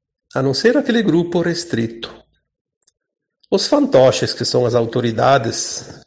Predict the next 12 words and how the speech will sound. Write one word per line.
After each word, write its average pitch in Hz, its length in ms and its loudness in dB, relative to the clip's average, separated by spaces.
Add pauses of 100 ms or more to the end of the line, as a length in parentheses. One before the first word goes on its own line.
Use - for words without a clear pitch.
(540)
que - 80 -4
foram 127 320 2
escolhidas 123 720 -2
por 104 220 -4
eles, 131 380 -2
as-, - 400 -6
pelo 247 200 4
desejo 123 480 0
de 113 100 -2
poder, 156 800 -2 (1400)
fazem 185 640 0 (380)
qualquer 240 680 -2